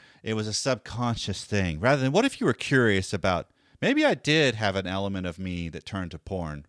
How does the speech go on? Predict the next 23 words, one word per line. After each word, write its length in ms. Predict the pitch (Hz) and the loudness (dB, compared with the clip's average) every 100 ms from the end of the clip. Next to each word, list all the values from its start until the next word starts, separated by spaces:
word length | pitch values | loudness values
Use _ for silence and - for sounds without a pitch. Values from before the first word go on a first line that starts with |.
| _ - | _ -18
because 280 | 85 98 90 | -12 -8 -6
I'm 140 | 78 | -6
cruel, 420 | 78 87 73 67 _ _ _ _ _ _ _ _ | -8 -8 -10 -12 _ _ _ _ _ _ _ _
and 320 | 98 92 85 - _ - | -4 -2 -4 -10 _ -12
it's 180 | 85 | -10
a 40 | 87 | -6
punishment, 600 | 98 87 78 71 - - _ _ _ - | -4 -2 -4 -8 -14 -18 _ _ _ -4
and 460 | 95 92 87 82 - _ _ - | -2 0 -2 -6 -14 _ _ -10
it's 160 | 110 - | -4 0
an 60 | 190 | 2
easy 240 | 208 190 | 4 4
way." 260 | 147 120 85 _ | 4 2 0 _
Yes, 580 | 90 92 80 - - - | -6 -6 -6 -10 -14 -16
it's 120 | - | -16
an 80 | - | -8
easy 220 | 120 123 | -4 -2
way 120 | 120 113 | -2 -2
to 60 | |
get 200 | 90 107 | -2 -6
my 160 | 92 87 | -4 -4
needs 320 | 90 92 80 | -4 -6 -6
met 360 | 87 85 85 78 | -4 -2 -2 -4
or 200 | 71 | -10